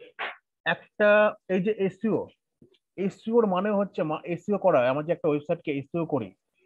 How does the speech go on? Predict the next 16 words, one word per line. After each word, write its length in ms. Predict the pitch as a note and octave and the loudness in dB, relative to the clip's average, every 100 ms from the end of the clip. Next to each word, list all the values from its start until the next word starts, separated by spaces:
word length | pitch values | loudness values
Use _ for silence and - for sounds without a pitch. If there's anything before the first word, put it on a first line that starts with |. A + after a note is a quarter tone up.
| _ | _
এসইও 320 | E3+ E3 A3 | -6 0 0
করার 260 | G#3+ G#3 G3 | 4 4 4
মানে 220 | D#3+ F3+ | 2 2
হচ্ছে 240 | F#3+ F3+ - | 0 -2 -4
এসইও 300 | D#3 - F#3 | -6 -4 -4
করে 220 | F#3+ F3+ | -2 0
আমরা 160 | F3+ | 0
কি 180 | F3 F3+ | -2 -4
করি? 240 | E3+ C3 C3+ | -6 -4 -4
এসইও 260 | - F3 | -4 -6
করে 220 | E3+ E3+ | -2 0
আমরা 380 | D#3+ D#3+ E3 C3+ | 0 2 0 -2
AdSense 320 | C3+ - D#3+ - | -6 -8 -10 -8
থেকে 160 | D#3+ | -6
income 320 | C#3 B2+ B2 G#2+ | -4 -2 -4 -4
করি। 180 | G2 | -10